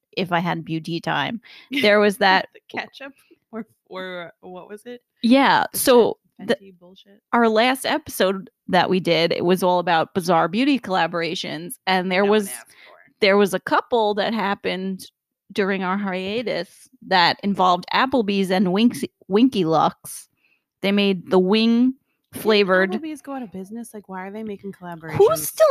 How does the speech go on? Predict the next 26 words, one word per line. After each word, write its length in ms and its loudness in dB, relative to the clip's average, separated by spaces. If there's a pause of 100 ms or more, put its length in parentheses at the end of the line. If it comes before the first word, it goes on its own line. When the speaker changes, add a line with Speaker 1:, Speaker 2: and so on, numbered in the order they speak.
(160)
Speaker 1:
going 420 6
there 240 6
is 120 2
Speaker 2:
That's 80 4
Speaker 1:
my 80 6
Speaker 2:
what 80 0
I'm 60 -8
Speaker 1:
question. 680 0
Speaker 2:
saying. 200 -6 (100)
Speaker 1:
And 200 4
why, 340 4 (220)
who 160 4 (320)
asked 220 -12
for 460 4
Speaker 2:
<sighs> 100 -6
Speaker 1:
Applebee's 560 2
wing 300 4
sauce 360 0
flavored 560 -2
glosses? 520 2
Speaker 2:
I 80 0
don't 120 -4
even 220 -8
ask 260 -16
for 120 -18
Applebee's, 640 -18